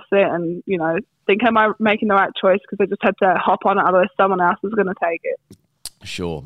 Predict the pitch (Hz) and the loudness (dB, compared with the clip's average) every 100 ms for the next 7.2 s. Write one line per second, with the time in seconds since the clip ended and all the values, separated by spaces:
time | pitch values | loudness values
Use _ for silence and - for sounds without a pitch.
0 | 78 98 95 - 127 120 110 104 - 110 | -12 -10 -10 -8 -6 -4 -4 -6 -8 -8
1 | 101 98 98 90 104 98 95 95 95 92 | -4 -4 -6 -4 -4 -4 -6 -8 -8 -10
2 | - - 92 87 - - 87 82 82 - | -12 -12 -12 -12 -14 -10 -8 -8 -4 -2
3 | - - 107 95 87 - 90 82 82 85 | -2 -2 -4 -6 -6 -6 -6 -6 -8 -8
4 | 85 - 87 90 95 123 156 160 156 151 | -8 -8 -8 -4 -4 -2 -2 -2 -4 -4
5 | 131 123 127 90 82 - 160 135 123 131 | -4 -2 -4 -6 -10 -10 -8 -6 -4 -6
6 | 120 107 127 - 98 - 117 110 104 175 | -10 -10 -12 -10 -14 -4 -4 -2 -6 -6
7 | - | -8